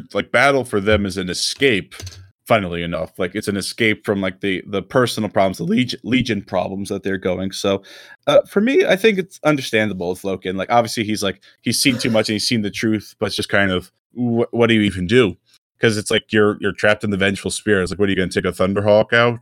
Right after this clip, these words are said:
Or are you gonna, 'cause at that point, he doesn't know that, like, you know, with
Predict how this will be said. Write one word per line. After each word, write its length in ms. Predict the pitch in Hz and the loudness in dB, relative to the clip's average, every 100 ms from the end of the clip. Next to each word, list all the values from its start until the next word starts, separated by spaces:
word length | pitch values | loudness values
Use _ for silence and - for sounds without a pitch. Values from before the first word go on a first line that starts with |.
| - | -8
Or 120 | 90 | -6
are 80 | 90 | -4
you 80 | 90 | -4
gonna, 300 | 92 90 92 _ _ | -6 -6 -10 _ _
'cause 120 | 127 | 2
at 100 | 135 | 4
that 220 | 143 240 - | 4 2 4
point, 180 | 117 | 4
he 60 | 120 | 4
doesn't 260 | 117 110 98 | 2 0 0
know 180 | 107 98 | 0 2
that, 200 | 92 85 | 0 0
like, 220 | 90 - | -2 -2
you 60 | |
know, 160 | 90 87 | -4 -4
with 200 | 90 | -6